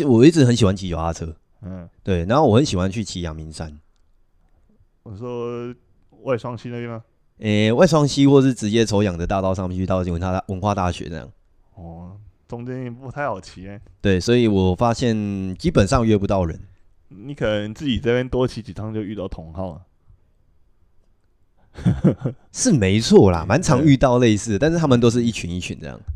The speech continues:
Speaker 2: 啊，你就要加入群体啊。
Speaker 1: 欸，我可以，可以硬吗？可以硬吗？
Speaker 2: 不，不是讲硬好不好？是 play one 好不好？
Speaker 1: Play one，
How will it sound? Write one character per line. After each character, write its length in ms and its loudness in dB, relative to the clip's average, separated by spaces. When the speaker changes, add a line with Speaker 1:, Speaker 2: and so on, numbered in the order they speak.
Speaker 2:
啊， 80 -10
你 80 -8
就 100 0
要 180 2
加 200 -4
入 160 6
群 300 -2
体 240 -4
啊。 240 -10
Speaker 1:
欸， 320 4
我 120 6
可 160 0
以， 80 8
可 220 0
以 140 6
硬 120 4
吗？ 160 -2
可 120 -2
以 100 -2
硬 100 -2
吗？ 220 -8
Speaker 2:
不， 80 -6
不 60 -8
是 160 -8
讲 280 -14
硬 180 -16
好 80 -20
不 100 -20
好？ 200 -16
是 140 -14
play 320 -4
one 200 2
好 140 -6
不 60 -14
好？ 180 -10
Speaker 1:
Play 180 -2
one， 160 4